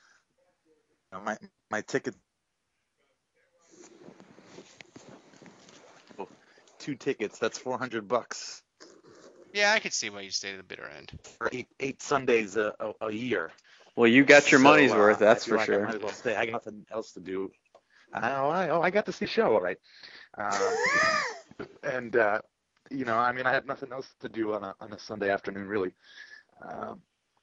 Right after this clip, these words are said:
Speaker 1: so, uh, so yeah, I stayed. You know, I, I wanted to see, uh, I really wanted to make sure that they got a touchdown. I was <laughs> starting, I was starting Drew Brees in my fantasy team,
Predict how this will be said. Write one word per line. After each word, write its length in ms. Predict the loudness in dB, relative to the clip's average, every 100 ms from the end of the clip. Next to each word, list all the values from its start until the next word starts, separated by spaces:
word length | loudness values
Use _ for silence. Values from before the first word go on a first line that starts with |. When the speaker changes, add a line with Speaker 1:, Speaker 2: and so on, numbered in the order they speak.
| _ -12
Speaker 1:
so, 320 | -2 2 4
uh, 220 | 4 0 -4
so 60 | -6
yeah, 200 | 0 2
I 100 | 2
stayed. 440 | 0 -4 -2 -4 -12 _ _ -20
You 80 | -10
know, 140 | -6
I, 220 | -4 -4 -2
I 120 | -2
wanted 260 | -4 -8
to 100 | -10
see, 360 | -14 -10 -8 -6
uh, 180 | -6 -8 _ _ _ _ _ _ -20 -20 -20 _ -16 -14 -12 -4
I 80 | 0
really 260 | 2 4 4
wanted 200 | 2 0
to 80 |
make 180 | -2 -6
sure 160 | -6 -6
that 140 | -2
they 80 | -2
got 160 | -2 -2
a 20 |
touchdown. 640 | -4 -8 -6 -8 -8 -12 _ -10
I 280 | -2 2 2
was 80 |
<laughs> 60 | 2
starting, 520 | 0 2 2 -2 -10 -8
I 80 | -6
was 140 | -6
starting 340 | -6 -6 -6 -8
Drew 200 | -10 -8
Brees 520 | -6 -6 -10 -14 -14
in 120 | -12
my 140 | -12
fantasy 520 | -6 -4 -4 -6 -12 -16 _ _ _ _ -16
team, 340 | -12 -12 -12